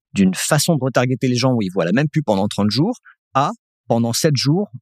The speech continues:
on va leur montrer une pub avec, euh, je crois que c'était un article sur le blog qui disait, « Est-ce qu'il vaut mieux se faire coiffer dans un salon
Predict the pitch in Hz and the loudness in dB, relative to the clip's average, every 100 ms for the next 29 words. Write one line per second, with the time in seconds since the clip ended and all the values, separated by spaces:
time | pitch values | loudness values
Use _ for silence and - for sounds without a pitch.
0 | - 127 127 117 117 123 143 123 - - | -4 0 0 0 -2 -2 0 0 -2 0
1 | 185 156 - - 110 113 156 - - _ | 0 0 -4 -2 0 0 -2 -6 -14 _
2 | 113 101 95 92 90 85 - - - 117 | -2 0 0 0 0 -2 -4 -18 -6 -2
3 | 110 - 147 117 147 113 131 127 165 156 | 0 0 0 -2 -2 0 0 0 -2 0
4 | 131 131 104 82 - - 98 92 107 156 | 0 0 0 -2 -6 -6 -4 0 0 0
5 | - - - - 147 139 135 143 - 110 | -2 0 0 2 0 2 0 -2 -2 -2
6 | - 127 - 120 101 104 - 117 139 190 | 0 0 0 0 0 -2 0 0 0 -2